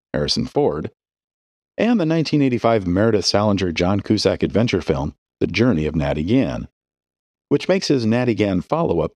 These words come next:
Big Man on Campus, such a head-scratcher. A modern adaptation of The Hunchback of Notre Dame, Big Man on Campus was written by Alan Katz, who had been working in television for nearly twenty years,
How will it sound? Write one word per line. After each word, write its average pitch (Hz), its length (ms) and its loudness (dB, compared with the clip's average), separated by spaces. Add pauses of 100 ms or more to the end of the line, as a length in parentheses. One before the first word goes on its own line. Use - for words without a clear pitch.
(120)
Big 98 200 0
Man 87 240 2
on 73 140 -4
Campus, 127 580 -2 (340)
such - 220 2
a 160 160 0
head-scratcher. - 760 -2 (1400)
A - 80 0
modern 240 320 2
adaptation 123 640 0
of 78 100 -2
The 87 100 0
Hunchback 117 440 -2
of 80 100 0
Notre 87 280 0
Dame, 65 340 -2 (380)
Big 98 160 2
Man 104 200 2
on 95 140 2
Campus 127 360 0
was 104 140 0
written 156 160 0
by 95 220 0
Alan 160 300 2
Katz, - 480 -2 (560)
who 190 60 0
had 165 100 0
been 135 160 2
working 135 280 0
in 117 120 2
television 82 500 0
for - 140 -2
nearly 104 340 4
twenty - 320 0
years, 120 400 0